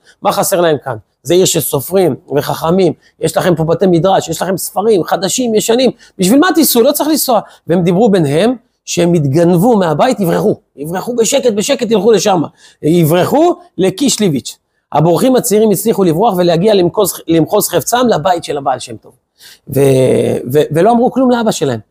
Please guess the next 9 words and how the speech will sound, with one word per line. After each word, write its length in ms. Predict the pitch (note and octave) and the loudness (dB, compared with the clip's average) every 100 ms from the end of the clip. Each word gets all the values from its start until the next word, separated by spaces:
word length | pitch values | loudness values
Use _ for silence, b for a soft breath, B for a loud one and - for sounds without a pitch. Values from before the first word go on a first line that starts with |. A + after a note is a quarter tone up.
| _ - | _ -8
אז 140 | B2+ | -2
הם 120 | D#3 | 0
בעצם 300 | D#3+ G3 G3 | 2 0 2
נעלמו 260 | F3+ E3+ G#3+ | 2 2 2
לשבועיים. 480 | F#3 C#3 F3 F#3+ A#2 - _ | 0 0 0 0 -2 -8 _
עכשיו 140 | A#2+ | -14
תחשבו, 400 | A#2+ - D3 F#3+ | -10 -4 0 2
ילדים 340 | D#3+ C#3 F3 E3 | 2 2 2 2
נעל-, 140 | C#3+ | 0